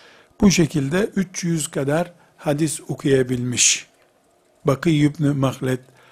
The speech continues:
rahmetullahi aleyh. Bu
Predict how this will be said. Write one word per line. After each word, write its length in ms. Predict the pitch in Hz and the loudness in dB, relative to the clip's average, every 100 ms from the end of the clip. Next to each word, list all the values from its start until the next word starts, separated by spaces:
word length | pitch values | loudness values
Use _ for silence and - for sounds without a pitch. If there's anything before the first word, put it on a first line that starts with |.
| - _ - | -20 _ -2
rahmetullahi 920 | 147 147 147 - 135 139 143 135 139 - _ _ - | 0 0 -2 -2 0 2 2 -2 -8 -10 _ _ -4
aleyh. 300 | 151 135 110 - - - _ - | 0 0 -2 -10 -20 -20 _ -2
Bu 280 | 190 175 | 0 0